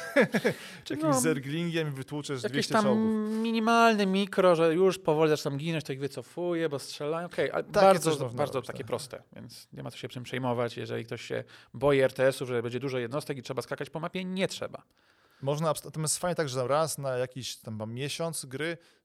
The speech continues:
Speaker 1: zbiera się rada i tam na przykład można narzucać, e, jakieś, e, ciekawe zjawiska polityczne, jak na przykład podniesienie kosztów wydatku na armię, więc można na przykład dojechać gracza, który
Speaker 2: Tak, ma się, ma
Speaker 1: zainwestował.
Speaker 2: się te głosy,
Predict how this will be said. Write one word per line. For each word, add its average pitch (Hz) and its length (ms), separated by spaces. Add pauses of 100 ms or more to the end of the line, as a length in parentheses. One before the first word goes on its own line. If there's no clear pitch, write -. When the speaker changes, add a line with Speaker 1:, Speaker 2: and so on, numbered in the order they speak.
Speaker 1:
zbiera 127 340
się 120 180
rada 143 240
i 135 40
tam 135 180
na 135 60
przykład 127 160
można 127 420
narzucać, 120 880
e, 117 120
jakieś, 120 260 (260)
e, 131 300
ciekawe 131 680 (220)
zjawiska 127 460
polityczne, 131 600
jak 117 120
na 120 80
przykład - 200
podniesienie 127 580
kosztów 120 380
wydatku 120 340
na 123 140
armię, 143 340
więc 127 100
można 131 80
na 123 40
przykład 117 180
dojechać 131 260
gracza, 131 300
który 127 260
Speaker 2:
Tak, 113 180 (180)
ma - 60
się, - 80
ma 120 80
Speaker 1:
zainwestował. 127 480
Speaker 2:
się 123 160
te 123 140
głosy, 120 560